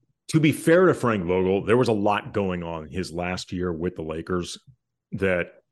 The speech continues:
did not help him o-, on either end of the floor. First of all,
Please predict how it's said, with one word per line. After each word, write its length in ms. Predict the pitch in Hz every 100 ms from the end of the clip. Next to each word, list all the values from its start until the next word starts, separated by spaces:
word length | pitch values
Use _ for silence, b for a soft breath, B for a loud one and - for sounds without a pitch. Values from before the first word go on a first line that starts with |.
| _ _ - -
did 240 | 117 104
not 300 | 104 101 - -
help 400 | - 110 101 95
him 360 | 87 78 76 -
o-, 60 |
on 380 | 87 - 92 92 -
either 340 | 113 110 101
end 80 | 90
of 60 | 82
the 80 |
floor. 320 | - 87 80 78
First 320 | 110 104 -
of 100 | 87
all, 320 | 90 87